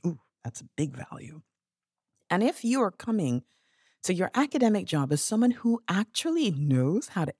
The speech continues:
execute on a research question, ooh,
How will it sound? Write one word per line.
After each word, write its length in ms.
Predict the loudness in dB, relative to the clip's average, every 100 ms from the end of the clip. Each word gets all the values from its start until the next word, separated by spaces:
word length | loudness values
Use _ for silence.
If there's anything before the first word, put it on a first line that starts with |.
| -12
execute 720 | -6 -4 -6 -4 -4 -4 -8 -20 _ _ _ _ 2
on 120 | 4
a 80 | 4
research 480 | 2 0 0 -2 -6
question, 580 | -10 -8 -4 -4 -4 -6 -6
ooh, 240 | -2 -2